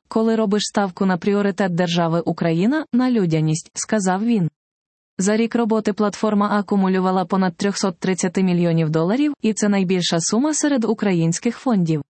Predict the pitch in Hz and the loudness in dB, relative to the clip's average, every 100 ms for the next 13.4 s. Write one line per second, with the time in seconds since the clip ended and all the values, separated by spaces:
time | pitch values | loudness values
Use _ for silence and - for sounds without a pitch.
0 | _ _ _ _ _ _ 214 202 226 233 | _ _ _ _ _ _ -4 0 2 2
1 | 240 - 226 214 220 220 220 220 220 202 | 2 0 0 2 2 2 2 2 2 0
2 | 202 190 202 202 202 - 202 180 180 - | 0 0 2 0 0 0 0 2 0 0
3 | 175 175 247 294 208 214 233 220 214 190 | 0 2 0 0 -2 0 2 2 2 2
4 | 202 196 196 208 196 202 190 185 185 202 | 0 0 0 -2 0 0 2 2 0 -2
5 | - 180 175 170 160 165 208 - - - | 0 0 2 0 0 0 0 -2 -8 -6
6 | - 208 202 - 190 - 180 175 180 175 | -2 0 0 -2 -4 0 0 0 0 -2
7 | 202 208 285 294 - 202 180 170 160 170 | -2 -2 0 0 0 0 0 -2 -2 0
8 | 170 214 277 262 226 202 196 165 156 214 | 0 2 0 -2 -4 -2 0 0 0 0
9 | 254 196 160 - 151 147 _ _ _ _ | 0 0 -2 -2 -4 -4 _ _ _ _
10 | _ _ - 202 208 214 226 - 233 214 | _ _ -4 0 2 2 0 0 0 2
11 | 180 165 - 202 - 226 - 220 214 208 | 0 0 0 -2 0 0 0 2 2 2
12 | 202 214 202 208 196 208 196 185 190 202 | 0 0 0 0 0 0 -2 0 0 0
13 | 220 196 - 180 | -2 -2 -2 -4